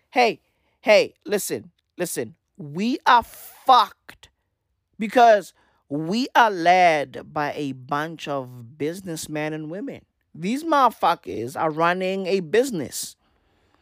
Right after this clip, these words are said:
right? Or they are running businesses, plural.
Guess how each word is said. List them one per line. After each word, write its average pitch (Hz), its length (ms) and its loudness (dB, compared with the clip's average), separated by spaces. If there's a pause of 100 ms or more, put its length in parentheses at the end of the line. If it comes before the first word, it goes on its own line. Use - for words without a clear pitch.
(340)
right? 190 380 4
Or 196 140 8
they 202 120 -2
are 185 100 4
running 185 420 2
businesses, 190 1120 -2
plural. 277 480 2